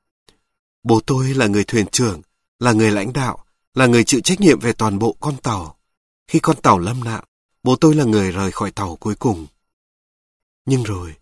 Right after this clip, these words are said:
cuối cùng chú bé cũng nhìn ra sự thật. Dù là ông thánh, một vị anh hùng chăng nữa, bố chú bé cũng là một con người bình thường với những yếu hèn và sai lầm. Khi thấy cô Nguyệt nằm trên giường của ông bố thần tượng,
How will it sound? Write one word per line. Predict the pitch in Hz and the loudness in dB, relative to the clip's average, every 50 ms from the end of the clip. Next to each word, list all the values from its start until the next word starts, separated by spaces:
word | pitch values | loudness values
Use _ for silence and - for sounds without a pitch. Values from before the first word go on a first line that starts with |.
| _ _ _ _ _ - | _ _ _ _ _ 4
cuối | 156 160 | 4 6
cùng | - - 147 117 98 | 6 6 6 4 4
chú | - 123 123 | 2 -2 0
bé | 131 123 127 139 | 0 0 -2 -2
cũng | - - 294 - | -4 -2 0 2
nhìn | 170 139 92 | 4 4 2
ra | 80 117 139 | 0 -4 -4
sự | - - - - - | -2 0 0 0 0
thật. | - 113 92 - _ _ _ _ _ _ _ _ _ _ _ | -2 -4 -4 -6 _ _ _ _ _ _ _ _ _ _ _
Dù | - - 135 117 | -2 2 4 4
là | 101 92 90 | 4 2 0
ông | - 123 135 123 - | -2 -4 -6 -6 -8
thánh, | - 113 113 101 110 123 - _ _ _ _ _ _ _ | -10 -8 -8 -8 -10 -14 -18 _ _ _ _ _ _ _
một | - 147 123 110 | 4 4 4 6
vị | 131 101 | 4 4
anh | 123 156 147 | 2 2 0
hùng | 135 139 117 98 85 | 0 0 0 0 0
chăng | - 143 147 151 147 | -2 -2 -2 -2 -2
nữa, | 143 131 98 - 147 - _ _ _ _ _ _ _ _ - | -2 -2 -2 -4 -8 -12 _ _ _ _ _ _ _ _ 0
bố | 117 110 113 120 | 2 2 2 2
chú | - - 135 | 2 0 0
bé | 127 131 131 131 | 0 -2 -4 -4
cũng | - - 156 156 | -2 0 2 2
là | 160 135 | 2 2
một | 98 90 92 - | 0 -2 -2 -2
con | - 160 156 | -2 0 2
người | 139 123 107 | 2 2 2
bình | 101 104 90 85 - | 2 0 -2 -2 -4
thường | 107 110 101 87 80 - - _ _ _ _ _ - | -4 -4 -4 -4 -8 -14 -20 _ _ _ _ _ 2
với | 127 127 | 2 2
những | 131 147 156 160 | 4 2 0 2
yếu | - - 143 131 143 | 4 4 4 4 2
hèn | 139 135 131 113 92 85 | -2 -4 -4 -2 -2 -4
và | 80 85 82 - | -6 -8 -8 -8
sai | - - 139 139 | -8 -8 -6 -4
lầm. | 135 123 104 87 76 73 - _ _ - - _ _ _ _ _ _ _ _ _ _ _ - | -4 -4 -4 -4 -6 -10 -18 _ _ -20 -20 _ _ _ _ _ _ _ _ _ _ _ -2
Khi | - 131 123 | 0 0 0
thấy | - 123 117 - | 0 0 -2 -2
cô | - 143 | -2 -2
Nguyệt | 135 131 110 - - | -2 -2 -2 -2 -2
nằm | 104 101 85 - | -2 -2 -2 -4
trên | - - 135 127 117 | -4 -4 -4 -2 -2
giường | 127 113 98 - | -2 -2 -2 -4
của | - 110 104 87 | -4 -4 -4 -4
ông | 104 131 | -2 -2
bố | 120 110 110 | -2 -4 -2
thần | - - 117 92 | -2 -4 -4 -4
tượng, | - 117 110 98 - | -2 -2 -2 -2 -4